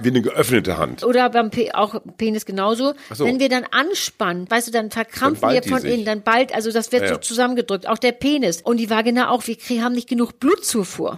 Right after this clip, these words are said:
Speaker 2: Das heißt, es kann sich gar keine gute Lubrikation entwickeln. Und das ist beim Penis ja vor allem auch so. Die haben ja ein Stück Penis, ist, du siehst es ja im Modell, ist im Körper drin, das wissen die Leute gar nicht. Und wenn die nur anspannen,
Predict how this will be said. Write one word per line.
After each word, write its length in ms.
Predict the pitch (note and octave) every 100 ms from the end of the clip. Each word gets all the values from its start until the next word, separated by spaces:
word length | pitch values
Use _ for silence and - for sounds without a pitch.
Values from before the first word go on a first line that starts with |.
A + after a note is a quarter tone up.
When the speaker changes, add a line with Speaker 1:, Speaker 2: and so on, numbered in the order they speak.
| -
Speaker 2:
Das 140 | A3+
heißt, 240 | C4 C4 -
es 160 | A#3
kann 260 | - C4+ D4+
sich 180 | C#4+ C#4+
gar 180 | A3+ A#3
keine 320 | - B3+ B3
gute 240 | C4 C4
Lubrikation 840 | B3 C4+ C4 B3 B3 B3 C#4+ D#4
entwickeln. 500 | C4 A3+ F#3+ F3+ D#3+ F#3+
Und 60 |
das 100 | G#3
ist 100 | G#3+
beim 160 | A#3 G#3
Penis 360 | C4 C4 B3
ja 140 | G3+ E3+
vor 200 | - -
allem 240 | E3 D#3+
auch 160 | - E3
so. 180 | F#3 F3
Die 160 | G3
haben 140 | G#3+ A3+
ja 100 | G#3
ein 120 | G3
Stück 360 | - D4+ - -
Penis, 360 | A#3+ F#3+ E3+
ist, 200 | G3 - F#3+ A3
du 160 | G#3+ F#3+
siehst 200 | A3 B3+
es 100 | B3
ja 80 | A3
im 60 |
Modell, 400 | G#3+ G3+ G3 G#3 - - -
ist 220 | A#3 - -
im 280 | C#4 D#4+ F4
Körper 360 | - C#4+ C#4+ B3+
drin, 180 | A#3+
das 160 | G#3+ -
wissen 200 | C4+ C4+
die 80 | G3+
Leute 280 | D#3+ D3+ E3
gar 200 | D#3+ D#3+
nicht. 140 | E3+ - -
Und 140 | A3+ A3+
wenn 120 | B3+
die 80 | C4
nur 400 | C4+ D4+ D#4+ -
anspannen, 680 | C4 C#4 - - F#3 E3+